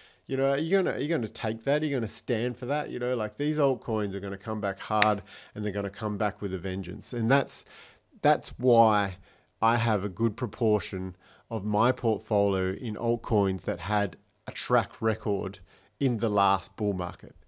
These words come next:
You know, because the thing is that the, the newer coins that have done really well recently,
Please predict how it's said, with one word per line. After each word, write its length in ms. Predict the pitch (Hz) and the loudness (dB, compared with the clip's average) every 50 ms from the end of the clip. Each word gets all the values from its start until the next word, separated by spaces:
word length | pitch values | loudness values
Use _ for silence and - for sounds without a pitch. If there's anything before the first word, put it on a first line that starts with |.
| _ - _ _ _ - | _ -20 _ _ _ -6
You 100 | 113 107 | -2 0
know, 300 | 107 104 104 92 - - - - | 2 2 2 2 -2 -6 -10 -4
because 380 | 110 120 - - 127 117 104 110 | -4 -4 0 0 0 0 0 -4
the 120 | 117 110 | -10 -6
thing 220 | - 143 139 139 | -2 0 0 2
is 180 | 131 123 104 92 | 2 2 0 0
that 320 | 107 107 101 90 - - _ _ _ _ _ _ _ _ _ _ _ _ _ _ _ - | 2 2 2 2 0 -8 _ _ _ _ _ _ _ _ _ _ _ _ _ _ _ -2
the, 240 | 117 113 110 110 | 0 2 2 2
the 180 | - 101 113 110 | 0 0 -2 0
newer 300 | 110 131 160 185 190 180 | 4 8 10 10 10 10
coins 360 | - - 127 117 110 104 90 | 8 4 2 2 4 2 0
that 100 | 104 95 | -2 -2
have 140 | 101 92 92 | -2 -2 0
done 240 | 131 123 120 117 110 | 0 2 2 2 2
really 240 | 107 107 101 98 98 | 2 2 0 0 0
well 300 | 98 110 117 113 107 98 | 2 4 4 4 4 4
recently, 580 | 107 113 131 139 - - 123 95 92 92 92 | 4 2 2 2 0 -2 -4 -4 -4 -6 -10